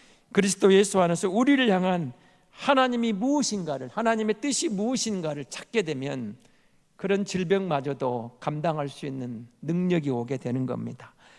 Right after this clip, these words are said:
기뻐할 수 있는 이유가 있습니다. 감사 기도할 수 있는 제목이 됩니다. 사탄은 우리에게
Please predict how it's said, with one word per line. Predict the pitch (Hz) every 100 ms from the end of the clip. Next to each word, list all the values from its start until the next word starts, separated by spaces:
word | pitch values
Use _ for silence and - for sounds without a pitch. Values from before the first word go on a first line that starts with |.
| _ _ _
기뻐할 | - 220 - 208 185
수 | 175
있는 | 175 165
이유가 | 175 202 175
있습니다. | 156 - 156 151 147 139 127 -
감사 | 180 180 202 214
기도할 | 202 202 196 175
수 | 165 196
있는 | 160 156
제목이 | - 156 180 214
됩니다. | 214 143 110 107 - - _ _ _ _
사탄은 | - - 180 160 165 147 127 - _ _ _ -
우리에게 | 160 170 160 147 151 147 151